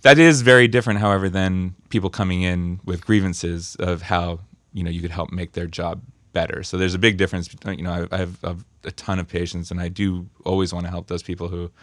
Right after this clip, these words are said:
you know, come in and go, "I really want this to be great, and this, this, and that's getting in the way, and can you help me navigate this?" Versus, you know, "I'm, I'm, I'm leaving 'cause I don't wanna be here anymore."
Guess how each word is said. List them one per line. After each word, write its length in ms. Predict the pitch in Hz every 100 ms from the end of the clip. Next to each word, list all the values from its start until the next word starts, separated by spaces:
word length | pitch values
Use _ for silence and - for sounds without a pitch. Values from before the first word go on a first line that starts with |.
| - - - - -
you 80 |
know, 80 | 85
come 240 | 87 98 92
in 80 |
and 180 | 85 85
go, 300 | 82 85 85 - _ _ _ _ -
"I 180 | 139 123
really 300 | 120 120 117
want 220 | 110 101
this 160 | 110
to 80 | -
be 80 | 98
great, 380 | 104 107 95 - _
and 440 | 98 98 95 92 95
this, 160 | 95
this, 180 | 95 -
and 300 | 101 92 95 -
that's 280 | 101 95 -
getting 200 | 98 95
in 80 | 92
the 80 |
way, 300 | 92 101 98
and 120 | 92 90
can 80 |
you 60 | 92
help 200 | 87 92
me 100 | 92
navigate 560 | 95 101 92 90 87 -
this?" 340 | 92 90 - _ _ _ _ _ _
Versus, 720 | 95 107 92 98 92 85 - _ _ _ 92
you 100 | 95
know, 80 | 87
"I'm, 260 | 92 90 -
I'm, 260 | 95 139 90
I'm 220 | 95 92
leaving 360 | 92 90 90 92
'cause 140 | -
I 80 | 90
don't 120 | 92
wanna 220 | 85 87 90 _ _ _
be 160 | - 87
here 280 | 85 - -
anymore." 420 | - - - -